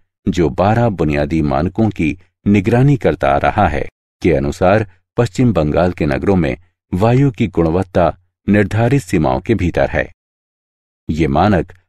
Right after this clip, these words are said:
अंतःश्वसनीय विविक्त पदार्थ यानी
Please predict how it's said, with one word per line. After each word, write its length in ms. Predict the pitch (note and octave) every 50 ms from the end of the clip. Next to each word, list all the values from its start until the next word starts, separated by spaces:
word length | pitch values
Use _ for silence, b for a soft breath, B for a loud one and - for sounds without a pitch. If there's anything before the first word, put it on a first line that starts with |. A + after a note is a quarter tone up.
| _ _ -
अंतःश्वसनीय 1040 | A2+ C3 B2+ - B2+ C3 C3 B2 - - G2 F#2+ - - G2+ G2+ G2 F#2+ F#2+ F#2+ F#2+ - _ _ _ _
विविक्त 360 | E2+ E2 D#2+ A2 G#2+ - - -
पदार्थ 520 | - - C#2 C#2 C2+ C2+ D2 - - -
यानी 420 | E2+ D2 C2+ B1 C2 C2 B1+ -